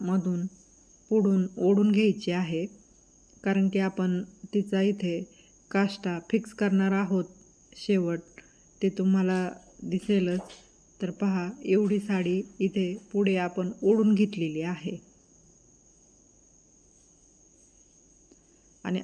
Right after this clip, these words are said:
अशा प्रकारे तिच्या इथे मिऱ्या फिक्स करून इथे आपण ती नंतर फिक्स करून घेणार आहोत. तर ते आपल्याला शेवट करायचं आहे. तर पहा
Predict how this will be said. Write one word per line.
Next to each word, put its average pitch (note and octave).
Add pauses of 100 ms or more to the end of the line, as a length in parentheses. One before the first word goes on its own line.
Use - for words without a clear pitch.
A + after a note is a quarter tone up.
अशा G3
प्रकारे G3+ (120)
तिच्या G3+
इथे G3
मिऱ्या F#3+ (120)
फिक्स G#3
करून F#3 (840)
इथे G3
आपण F#3+
ती G3
नंतर F#3+ (240)
फिक्स -
करून F#3+
घेणार F#3+
आहोत. F#3 (260)
तर F#3+ (120)
ते F#3+
आपल्याला G3
शेवट G3+
करायचं F#3
आहे. F3+ (880)
तर F#3
पहा F#3+